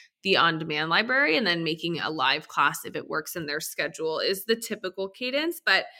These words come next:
you know, there's, there's no right and wrong. It's really important to me that we make people,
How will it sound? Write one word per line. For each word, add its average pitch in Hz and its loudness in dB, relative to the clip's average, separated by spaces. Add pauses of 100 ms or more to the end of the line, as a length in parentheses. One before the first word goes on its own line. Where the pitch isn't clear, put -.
(260)
you 240 0
know, 220 6
there's, 226 2 (100)
there's 220 0
no 247 0
right 185 4
and 175 0
wrong. 160 2
It's - -6
really 180 4
important 165 -2 (100)
to - -6
me 165 2
that 160 4 (400)
we 208 2
make 196 2
people, 180 0